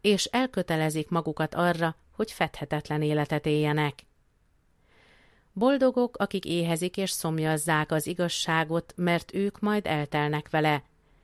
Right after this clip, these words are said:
idézte a pápa Máté evangéliumát. Jézus ezzel a boldogság mondással azt a lelki feszültséget akarta kifejezni, ami a nyitottsághoz szükséges,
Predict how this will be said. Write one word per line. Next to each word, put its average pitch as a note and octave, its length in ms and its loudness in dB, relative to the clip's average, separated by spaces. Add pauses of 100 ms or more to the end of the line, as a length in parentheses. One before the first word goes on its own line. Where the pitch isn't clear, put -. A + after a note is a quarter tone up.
(180)
idézte D#3+ 500 -2
a D3 40 0
pápa E3+ 500 -2
Máté D3+ 420 -2
evangéliumát. D3+ 1080 0 (920)
Jézus A#3+ 540 0
ezzel D#3 400 0
a D3 60 2
boldogság F3 640 0
mondással E3+ 840 2
azt B3+ 280 0
a F#3 60 2
lelki E3 320 0
feszültséget D#3 840 -2
akarta D#3 420 -2
kifejezni, E3+ 720 -2 (400)
ami G3+ 240 4
a G3+ 60 4
nyitottsághoz D#3 880 -2
szükséges, D#3 840 0